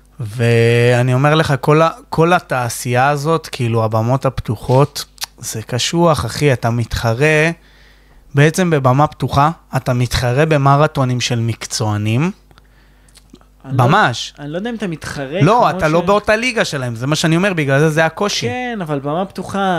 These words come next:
Speaker 2: הקושי בה הוא בעצם לתחזק קהל, כאילו,
Speaker 1: נכון.
Speaker 2: לאורך זמן, וזה,
Speaker 1: מאוד.
Speaker 2: אין לך צורך להתחרות בזה, פשוט,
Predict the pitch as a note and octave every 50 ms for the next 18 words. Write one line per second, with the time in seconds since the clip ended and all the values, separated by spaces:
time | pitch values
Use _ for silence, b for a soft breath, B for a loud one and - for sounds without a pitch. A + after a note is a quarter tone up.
0 | D3+ C#3+ C#3 C#3 C3+ C3+ C3 C3 C3 - - C#3 C3+ B2+ B2+ B2+ B2 B2 A#2 -
1 | - - E3+ F3+ E3+ - - F3 D#3 C#3 D3 C#3 C3+ C3 C3 C3+ C3 B2 C3+ C3
2 | C3+ B2+ - - C3+ C3 B2 A#2 - A#2+ - A#2+ A#2+ C3+ C3 - - B2+ B2+ C3
3 | C3+ C3+ C3+ C3+ C3 B2+ B2 - - C3+ C3 C3 C3 C3 B2+ B2+ B2 A#2+ B2+ C#3
4 | C3+ B2 B2 B2+ B2+ C3 B2+ B2 A#2+ B2 B2+ C3+ C3 B2+ B2+ B2+ A#2 A#2+ A2+ A2+
5 | B2+ B2+ B2+ B2+ B2 - - - - - D3 A#2+ A2+ A#2 D3+ F3+ E3+ C3+ F3 D#3
6 | - - C#3+ C3+ - - C3 B2+ - - - - B2+ B2 A#2+ B2+ D3 D#3 D#3+ D#3
7 | C#3+ C#3+ C3 A#2 A#2+ A#2+ B2 A#2+ - - - C#3+ C3+ -